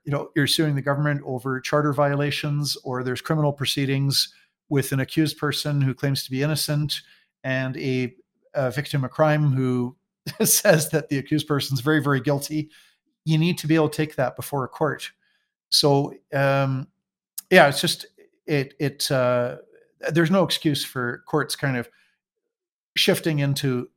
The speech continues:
low gear and, and, and suddenly, uh, refusing to do a lot of work, which they had been doing previously. The work of judges, uh, most of the work, yes, there are court hearings, but for every hour that a judge spends in a courtroom,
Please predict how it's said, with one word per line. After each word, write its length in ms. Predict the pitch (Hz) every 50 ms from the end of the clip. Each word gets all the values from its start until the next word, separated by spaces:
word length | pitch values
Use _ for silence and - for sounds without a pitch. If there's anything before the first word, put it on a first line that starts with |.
| _ _ -
low 180 | 147 143 151 147
gear 480 | - 143 127 123 123 120 117 120 - - -
and, 340 | 127 123 123 123 123 127 - -
and, 200 | 135 127 127 - -
and 120 | 131 123
suddenly, 560 | - - 147 143 143 139 135 127 123 117 - _ _ _ _ _ _ _ _ -
uh, 460 | 127 127 120 120 120 120 117 117 117 113 _ _ _ _ _ _ _ _ _ _ _ _ _ _ -
refusing 580 | 233 160 147 - - 156 147 127 147 139 131 123
to 140 | - - 127
do 400 | 113 135 131 131 131 131 - - _ _
a 60 | - 135
lot 160 | 135 131 131
of 60 | 131
work, 260 | 131 135 127 - -
which 180 | 131 123 - -
they 80 | 127
had 180 | 120 127 123 123
been 100 | 127 123
doing 200 | 123 123 117 113
previously. 600 | - - 127 120 127 127 - - - 120 113 113 _ - - - _ _ _ -
The 80 | 170 147
work 280 | 143 175 202 202 -
of 140 | 214 175 131
judges, 840 | - 156 147 147 131 131 143 131 123 120 113 - - - - _ _ _ _ -
uh, 220 | 131 127 127 127 -
most 340 | 156 151 160 180 - - -
of 80 | 180 147
the 80 | 143
work, 300 | 123 131 131 139 139 -
yes, 220 | 139 151 156 156 -
there 160 | 165 143 139
are 100 | 131 127
court 280 | - - 135 131 135
hearings, 340 | - 156 160 170 202 208 156
but 160 | 127 151 135
for 160 | - - 151 147
every 220 | 165 165 156 -
hour 360 | 131 131 135 139 139 135 127
that 160 | 117 131 127
a 60 | 127 113
judge 260 | - 135 131 131 -
spends 280 | - - 131 131 127
in 80 | 123 120
a 60 | 117
courtroom, 560 | - - 151 156 160 147 131 127 123 127 123